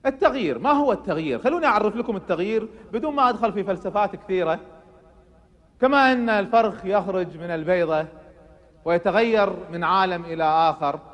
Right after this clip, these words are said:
كذلك الإنسان يمر بمراحل في حياته يتغير فيها.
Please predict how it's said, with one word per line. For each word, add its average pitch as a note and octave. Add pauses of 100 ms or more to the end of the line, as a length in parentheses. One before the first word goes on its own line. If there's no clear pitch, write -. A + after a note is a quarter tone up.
(420)
كذلك B3
الإنسان G3 (1600)
يمر A3
بمراحل G3
في E3
حياته F3
يتغير D3+
فيها. G2